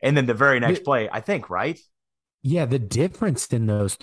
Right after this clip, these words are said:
Speaker 2: throws, though, you know, like, he's throwing the one to Shetron five yards deep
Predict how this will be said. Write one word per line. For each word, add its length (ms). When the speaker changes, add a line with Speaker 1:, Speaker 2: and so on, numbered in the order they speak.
Speaker 2:
throws, 400
though, 160
you 140
know, 220
like, 200
he's 180
throwing 220
the 60
one 140
to 40
Shetron 640
five 340
yards 420
deep 380